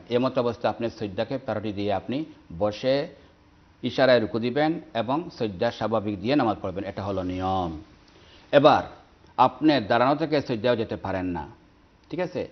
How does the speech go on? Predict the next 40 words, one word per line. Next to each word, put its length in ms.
ফ্লোরেও 460
বসে 280
সজদা 260
দিতে 200
পারেন 240
না, 220
আপনি 240
হয়তো 220
বসেও 540
ইশারায় 340
রুকু 160
দিবেন, 220
সজদা 280
দিবেন। 320
এই 360
সমস্ত 360
ব্যক্তির 280
জন্য 220
ফ্লোরে 280
বসে 200
নামাজ 240
জায়েজ 180
যেভাবে, 380
চেয়ারে 180
বসে 240
পড়লেও 180
জায়েজ 240
হবে। 220
But 100
উলামা 300
একরাম 240
মনে 160
করেন 320
আল্লাহর 380
সামনে 380
বসলে, 300
আপনি 200
চেয়ারে 320
বসলে 260
এটা 200